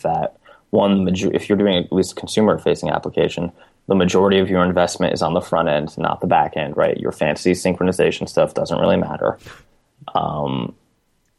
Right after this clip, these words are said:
it, it is, it is going to be a nightmare, and there, I'm telling you,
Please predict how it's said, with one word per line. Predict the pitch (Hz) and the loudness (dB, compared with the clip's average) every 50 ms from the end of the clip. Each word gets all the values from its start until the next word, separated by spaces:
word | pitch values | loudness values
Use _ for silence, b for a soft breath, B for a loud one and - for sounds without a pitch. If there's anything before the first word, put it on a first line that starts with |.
| _ _ _ | _ _ _
it, | - - - - - | 0 0 0 2 2
it | - 107 | 4 4
is, | 104 104 104 | 4 4 2
it | - - | 2 0
is | 110 107 104 104 | 0 -2 -2 -2
going | - 110 110 110 107 107 | 0 0 0 0 0 -2
to | - | -2
be | 107 98 | 0 0
a | 92 | 2
nightmare, | 95 101 104 110 - 90 92 85 80 82 78 - | 2 2 2 2 0 0 0 -2 -2 -4 -8 -6
and | - - 90 | -4 -2 0
there, | 87 85 80 - - | 0 0 -2 0 0
I'm | 87 90 92 - | 0 0 0 -4
telling | - - 107 107 95 87 85 | -2 0 0 2 2 0 -2
you, | 87 87 | -4 -8